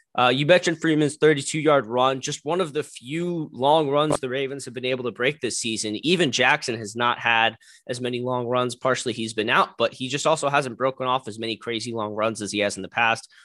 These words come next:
And I don't think, I also think it's worth shouting out Andrews, Mark Andrews' record breaker in the first quarter. It wasn't a particularly notable, uh, play. You know, I think he caught the ball and shook off a few tacklers, which we're pretty used to him doing by now, but he still deserves a shout out for breaking that Ravens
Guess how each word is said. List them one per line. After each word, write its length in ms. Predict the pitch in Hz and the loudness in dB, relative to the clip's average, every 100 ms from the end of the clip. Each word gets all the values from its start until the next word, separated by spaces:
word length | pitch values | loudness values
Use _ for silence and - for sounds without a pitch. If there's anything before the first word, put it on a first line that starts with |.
| - - _ | -20 -20 _
And 100 | - | 4
I 80 | 233 | 6
don't 120 | 214 | 6
think, 180 | 185 170 - | 4 0 4
I 80 | 165 | 4
also 200 | 165 165 | 4 0
think 140 | 139 | -4
it's 120 | 135 | -4
worth 180 | 117 127 | -2 -2
shouting 340 | - 127 123 117 | 0 -2 0 -2
out 160 | 113 | -4
Andrews, 360 | 120 117 117 113 - | -6 -8 -8 -12 -8
Mark 220 | 127 120 | -2 0
Andrews' 340 | 117 113 117 120 | 2 0 -2 -2
record 240 | 117 117 | -2 -2
breaker 240 | 120 117 113 | -2 -2 -2
in 80 | |
the 60 | 104 | -6
first 280 | - 120 - | -6 -6 -6
quarter. 360 | 120 117 120 | 0 2 2
It 100 | 117 | 0
wasn't 220 | 147 147 135 | 0 -2 -4
a 40 | |
particularly 880 | - 120 - - 214 196 196 180 170 | -4 -6 -4 -2 0 4 6 6 4
notable, 800 | 139 139 165 160 170 170 160 - - _ _ | 2 2 2 2 0 0 0 -6 -20 _ _
uh, 200 | 143 143 | 0 0
play. 680 | - - 151 160 160 156 _ _ | 0 -2 2 2 2 -2 _ _
You 80 | 135 | -4
know, 80 | 139 | -2
I 80 | 127 | -2
think 180 | 143 | -6
he 140 | - 123 | -14 -8
caught 240 | - 143 | -4 -2
the 80 | 131 | -2
ball 240 | 131 131 | 0 2
and 80 | 131 | 0
shook 220 | - 135 | -4 -6
off 180 | 135 127 | -4 -4
a 40 | - | -8
few 180 | 131 | -10
tacklers, 580 | 120 135 123 127 123 117 | -4 0 0 0 -6 -6
which 240 | - 113 - | -8 -14 -12
we're 80 | 110 | -14
pretty 280 | - 113 | -6 -4
used 240 | 104 113 - | -2 -2 -2
to 60 | |
him 140 | 104 104 | -4 0
doing 220 | 151 151 | 4 4
by 140 | 139 | 4
now, 200 | 127 117 | 4 2
but 200 | 113 117 | 2 0
he 100 | 139 | -2
still 340 | 139 - 175 143 | -8 -2 2 2
deserves 460 | 117 107 127 120 | 0 -2 0 0
a 40 | 110 | -4
shout 320 | - 110 107 | -2 0 2
out 200 | 95 - | 0 -4
for 80 | 101 | -8
breaking 400 | 107 107 101 104 | -2 -2 -2 -4
that 180 | 101 104 | -4 -2
Ravens 480 | 104 101 95 - | -2 -4 -6 -12